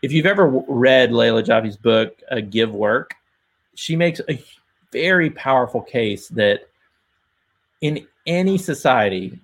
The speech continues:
the best thing you can do is give somebody a job, give somebody something to do, um, because they want to do, they wanna matter, they wanna accomplish things, they wanna,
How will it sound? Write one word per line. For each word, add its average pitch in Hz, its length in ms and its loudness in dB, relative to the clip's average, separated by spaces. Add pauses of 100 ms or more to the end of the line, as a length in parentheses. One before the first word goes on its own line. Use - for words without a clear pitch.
(100)
the 127 80 -8
best 135 460 -2
thing 135 160 -4
you 120 100 -4
can 113 180 -6
do 104 140 -6
is 98 120 -8
give 110 220 -6
somebody 95 360 -8
a - 20 -8
job, - 500 -12
give 139 240 0
somebody 113 380 -2
something 104 420 -6
to 101 100 -6
do, 95 400 -8 (400)
um, 104 340 -2
because 127 340 -2
they 165 180 4
want 190 440 0 (160)
to - 100 -8
do, 107 260 -4
they 123 120 2
wanna 160 240 0
matter, 143 460 0
they 104 120 0
wanna 143 220 -2
accomplish 165 560 -4
things, 110 220 -8
they 123 100 0
wanna, 156 320 -4